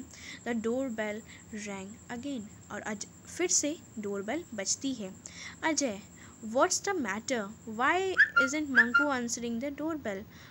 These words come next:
called his mother from the kitchen। और अजय सोचता है, अजय कहता है कि आखिर मंकू को हुआ क्या है, ये न-, अन-, डोरबेल बज रही है तो दरवाज़ा खोल क्यों नहीं रहा है। तब वो अपनी मम्मी को किचन से बुलाता है अजय।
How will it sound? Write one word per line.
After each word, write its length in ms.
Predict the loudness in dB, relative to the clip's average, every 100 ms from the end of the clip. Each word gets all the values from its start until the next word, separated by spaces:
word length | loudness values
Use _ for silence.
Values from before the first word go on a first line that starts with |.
| -18 -4
called 320 | 0 2 0 -2
his 300 | -4 -4 -2
mother 480 | -2 -2 -2 -4 -8 -10
from 200 | -8 -6
the 160 | -6
kitchen। 340 | -6 -4 -6 -8 -14 -18 -18 -18 -12
और 600 | -8 -6 -8 -8 -8 -8 -12 -14 -12
अजय 240 | -6 -4 -4
सोचता 440 | -4 -6 -6 -6
है, 200 | -6 -6
अजय 200 | -6 -6
कहता 320 | -8 -10 -8
है 300 | -8 -6 -8 -12 -16 -14 -8
कि 60 |
आखिर 220 | -6 -4
मंकू 360 | -4 -4 -6 -8
को 160 | -6 -6
हुआ 400 | -6 -6 -4 -2
क्या 200 | -2 -2
है, 280 | -2 -6 -10 -16 -18 -16 -6
ये 140 | -2
न-, 360 | -2 -4 -4 -4
अन-, 460 | -2 -2 -2 -2 -2
डोरबेल 420 | -2 -2 -2 -4
बज 220 | -2 -4
रही 160 | -4 -4
है 60 | -4
तो 100 | -2
दरवाज़ा 320 | -2 0 -2
खोल 300 | -2 -4 -2
क्यों 180 | -2 -2
नहीं 160 | -2
रहा 120 | -4
है। 180 | -4 -6 -10 -14 -16 -10
तब 140 | -6 -4
वो 100 | -4
अपनी 220 | -2 -4
मम्मी 320 | -4 -6 -8
को 180 | -6 -6
किचन 380 | -6 -6 -6 -6
से 200 | -6 -6
बुलाता 420 | -4 -4 -6 -6 -8
है 200 | -6 -8
अजय। 180 | -10